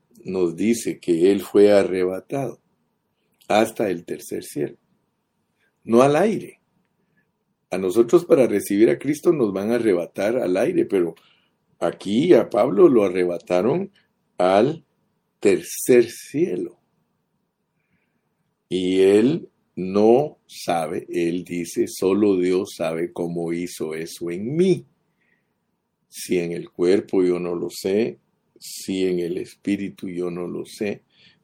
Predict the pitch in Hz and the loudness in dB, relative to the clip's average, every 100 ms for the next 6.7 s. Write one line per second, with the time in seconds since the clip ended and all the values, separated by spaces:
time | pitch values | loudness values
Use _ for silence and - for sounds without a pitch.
0 | - 90 90 82 90 90 - 95 90 90 | 0 2 4 4 4 4 2 -2 -2 -4
1 | 85 90 - _ 131 107 - _ _ _ | -10 -12 -16 _ -10 -10 -14 _ _ _
2 | - 90 98 101 110 - 107 117 - 92 | -12 -2 -2 0 0 2 0 0 0 0
3 | 95 117 117 - 127 - 101 - - 104 | 2 0 0 -4 -4 -2 -2 -2 -4 -6
4 | - 110 113 110 _ - _ _ _ 92 | -2 2 2 0 _ -20 _ _ _ -4
5 | 95 - - _ _ _ - 95 85 - | -2 -2 -8 _ _ _ -4 -2 -2 -4
6 | 87 - 107 104 113 107 | -12 -6 -6 -2 -4 -4